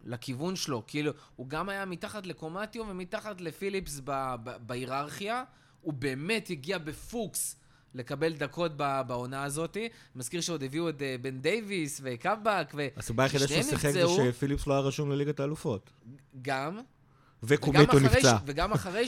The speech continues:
Speaker 2: <laughs> וקומטו
Speaker 1: שקיבלנו
Speaker 2: נפצע.
Speaker 1: שני בלמים ב-, ב-, בינואר,
Speaker 2: כן.
Speaker 1: שניהם נפצעו. בן דייוויס לא שיחק בעצם שנייה אחת בליברפול העונה. אה, קאבה גם הצליח להיפצע, ובגלל זה ריס שיחק את המשחקים האחרונים, שאליו ב-, באמת, לריס היו מינוס ציפיות בעונה הזאת. באמת,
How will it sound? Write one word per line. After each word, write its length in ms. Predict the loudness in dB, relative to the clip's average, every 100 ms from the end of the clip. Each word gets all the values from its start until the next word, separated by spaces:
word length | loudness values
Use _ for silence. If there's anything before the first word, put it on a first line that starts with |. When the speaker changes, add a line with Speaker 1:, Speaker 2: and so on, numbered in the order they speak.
| 2
Speaker 2:
<laughs> 100 | 6
וקומטו 480 | 6 6 6 4 4
Speaker 1:
שקיבלנו 340 | 4 2 2
Speaker 2:
נפצע. 140 | 2 2
Speaker 1:
שני 180 | 0
בלמים 480 | 0 0 0 -2 -4
ב-, 60 | -4
ב-, 320 | -2 -2 -4 -6
בינואר, 640 | -4 -4 -2 -2 -2 -4 -8 -18 -20 _ _
Speaker 2:
כן. 220 | 0 2 2
Speaker 1:
שניהם 320 | 0 -2 -2
נפצעו. 500 | -4 -4 -2 0 -2
בן 240 | -4 -6
דייוויס 300 | -4 -4 -6
לא 100 | -8
שיחק 200 | -10 -12
בעצם 320 | -10 -10 -8
שנייה 320 | -10 -8 -8 -8
אחת 240 | -6 -8
בליברפול 580 | -8 -8 -8 -8 -8 -6
העונה. 340 | -6 -8 -10 -12 -16 -20 -20 _ -10
אה, 440 | -6 -4 -2 -4 -6
קאבה 280 | -6 -4 -4
גם 200 | -4 -4
הצליח 280 | -4 -6
להיפצע, 360 | -6 -4 -4 -4
ובגלל 320 | -6 -8 -8
זה 140 | -6 -6
ריס 300 | -6 -8 -10
שיחק 140 | -10
את 60 | -8
המשחקים 420 | -10 -10 -12 -10
האחרונים, 580 | -10 -10 -8 -6 -6 -8 -14 -20 -20 _ _ _
שאליו 460 | -10 -6 -6 -6 -8 -12
ב-, 60 | -16 -14
באמת, 440 | -10 -6 -6 -6
לריס 300 | -10 -8 -8
היו 140 | -8
מינוס 480 | -8 -8 -8 -8 -10
ציפיות 520 | -10 -10 -8 -4 -4 -2
בעונה 360 | -2 -2 -4
הזאת. 220 | -6 -6 -8
באמת, 280 | -10 -10